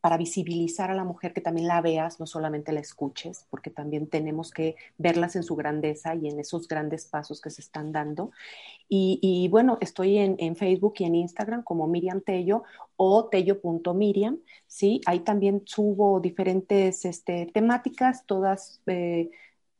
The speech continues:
de valor, porque viene de mujeres increíbles. O sea, yo no pudiera hacer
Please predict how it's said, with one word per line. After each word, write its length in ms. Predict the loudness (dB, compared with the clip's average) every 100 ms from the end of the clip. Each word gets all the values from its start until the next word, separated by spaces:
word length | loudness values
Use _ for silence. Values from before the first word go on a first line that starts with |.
| _ _ -6
de 380 | -4 0 4 6
valor, 400 | 8 8 8 6
porque 220 | 2 0
viene 280 | 4 4 6
de 80 | 4
mujeres 420 | 0 -2 -4 -2
increíbles. 640 | -4 -2 -2 -2 -6 -10 -20 -20 -14
O 60 |
sea, 220 | 2 2 2 _
yo 280 | 0 4 6
no 140 | 4
pudiera 300 | 4 4 4
hacer 680 | 2 0 0 0 -2 -4 -6